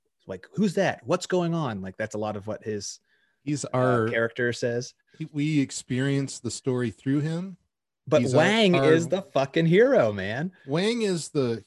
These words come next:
Speaker 2: is the main character, really.
Speaker 1: Yeah.
Speaker 2: What I mean with the studio meddling is the studio didn't like that. They wanted,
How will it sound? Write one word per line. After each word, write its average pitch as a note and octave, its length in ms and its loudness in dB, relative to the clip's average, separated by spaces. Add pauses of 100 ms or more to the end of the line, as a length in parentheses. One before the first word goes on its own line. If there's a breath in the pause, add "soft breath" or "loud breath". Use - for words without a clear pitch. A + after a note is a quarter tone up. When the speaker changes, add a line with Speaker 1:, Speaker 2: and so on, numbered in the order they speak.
(200)
Speaker 2:
is C3+ 220 -8
the G2+ 240 -8 (160)
main A2+ 300 -8
character, F#2 440 -12
really. E2+ 560 -12
Speaker 1:
Yeah. A#2 280 -8 (420)
Speaker 2:
What D#3 160 -2
I F3 80 0
mean D#3+ 220 -2
with C3 80 -2
the A#2 60 0
studio C#3+ 400 0
meddling G#2+ 440 -2
is F2 160 -14
the F#2 80 -14
studio A#2+ 400 -4
didn't G#2 240 -8
like G2+ 280 -12
that. - 260 -20
They G2+ 140 -8
wanted, G#2+ 440 -12